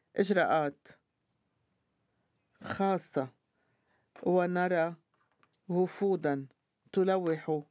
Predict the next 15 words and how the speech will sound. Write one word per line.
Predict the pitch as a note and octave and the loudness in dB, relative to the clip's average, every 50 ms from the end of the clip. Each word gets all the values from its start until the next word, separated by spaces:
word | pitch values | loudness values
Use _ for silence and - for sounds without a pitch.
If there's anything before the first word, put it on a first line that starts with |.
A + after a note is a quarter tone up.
| _ | _
بكل | - D#3 D#3 D#3+ D#3+ - F3 E3 E3 D#3+ | -6 -4 -4 -4 0 -2 0 0 0 -2
ذلك | D3+ D#3 E3+ E3 F3 E3 D#3+ - - | -2 -2 -2 0 0 -2 -4 -2 -2
أمام | D#3 F2+ A#2+ E3+ E3 E3 E3+ E3 | -2 -2 -2 -2 -4 -4 -2 -2
الجمعية | D#3+ D3+ - - - D#3+ D#3 E3+ D#3 D#3 D3 D#3 E3 D#3+ D#3+ D3 | -2 -2 -2 -4 -6 -4 -2 -2 -2 -2 -2 -2 -2 0 0 0
العامة. | C3 - - D#3 D3+ D3 D3+ D#3+ E3 E3 D3+ C#3+ C3 A#2 - - | 0 0 -2 -4 -4 -4 -2 -2 -4 -2 -2 -2 -2 -4 -6 -6
ندعو | - D#3 E3 E3+ D#3+ F3 F3 E3+ E3+ D#3+ D#3 - A2 | -6 -4 -2 -2 -2 -2 -2 0 0 0 0 0 0
الأمين | D#3+ D#3+ - A2+ E3+ E3+ E3+ E3+ E3 | -2 0 -2 -2 0 0 0 0 0
العام | D#3 D3 C#3+ D3+ E3 E3 E3+ F3 E3 - _ _ | -2 -2 -2 -2 -2 0 -2 -2 -4 -6 _ _
إلى | - - - D3 F#3+ F3+ F3 D#3 D3+ C#3+ - - - - - _ - _ - - _ _ _ - - | -10 -4 0 2 2 2 2 0 -2 -2 -4 -12 -20 -20 -20 _ -20 _ -20 -20 _ _ _ 2 2
التعامل | E3+ - - - E3+ E3 E3+ E3+ E3+ D#3+ D#3 | 2 2 2 0 0 2 2 0 0 0 0
مع | D3+ C#3 D3 | 0 0 0
مسألة | D#3+ D#3+ F3 E3+ - - - C3+ E3 E3 D#3 D#3 D#3 - | 0 0 -2 -2 -4 -2 -2 0 2 2 0 0 -2 -4
العدوان | - - - D#3+ E3+ E3+ D#3 C3 C#3 D#3+ E3+ D#3 D3+ E3+ D#3+ D#3+ E3+ E3 E3 E3+ E3+ E3+ E3+ F3 E3+ E3+ | -6 -2 0 0 0 0 0 0 0 -2 -4 -4 -4 -4 0 0 0 2 2 0 0 0 0 -2 -2 -2
والترهيب | D#3+ C3+ D#3 D#3+ D#3+ D#3 _ - E3 D#3+ D3 D3 D3 D3+ D3+ D3+ C#3+ D3+ E3+ F3+ F3+ F3 F3 E3 D#3+ D#3+ | 0 0 0 -2 -2 -2 _ -2 0 0 0 -2 -2 0 0 0 0 -2 -2 0 0 0 0 0 0 0
ضد | D3 D3 D3+ E3+ E3 D#3+ D3+ D#3 D#3+ D#3+ D#3 D#3 | 0 0 0 -2 -2 -2 0 0 0 0 0 -2